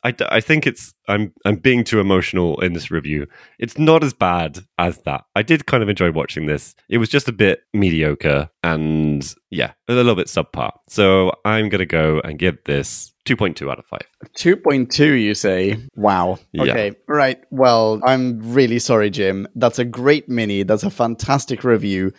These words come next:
Speaker 2: but you are not my friend who agrees with me. <laughs>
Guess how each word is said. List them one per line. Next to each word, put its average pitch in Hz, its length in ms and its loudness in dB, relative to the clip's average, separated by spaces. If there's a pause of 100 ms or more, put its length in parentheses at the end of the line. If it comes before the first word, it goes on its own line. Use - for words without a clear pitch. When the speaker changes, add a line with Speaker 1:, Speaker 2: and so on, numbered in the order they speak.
Speaker 2:
but 117 180 2
you 120 200 2
are 110 60 4
not 117 520 0
my 117 120 2
friend 101 360 2
who 110 100 0
agrees 107 420 2
with 107 200 0
me. - 400 2
<laughs> - 60 -16